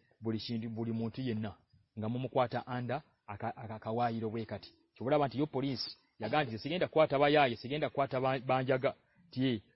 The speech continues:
"Ba member of parliament, bannakolayo tteeka, nze kwe nsinziira nkwate kiki?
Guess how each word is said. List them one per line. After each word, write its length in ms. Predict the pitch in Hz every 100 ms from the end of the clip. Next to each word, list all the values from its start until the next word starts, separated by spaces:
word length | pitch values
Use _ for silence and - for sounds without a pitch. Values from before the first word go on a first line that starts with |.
| _ _ -
"Ba 260 | 143 120
member 300 | 120 151 160
of 120 | 147
parliament, 480 | - 147 139 117 -
bannakolayo 520 | 120 147 147 151 139
tteeka, 480 | 135 - 135 131 123 - - _
nze 180 | 113 123
kwe 160 | 127 120
nsinziira 540 | 113 147 147 135 117
nkwate 300 | 113 113 131
kiki? 320 | 123 113 147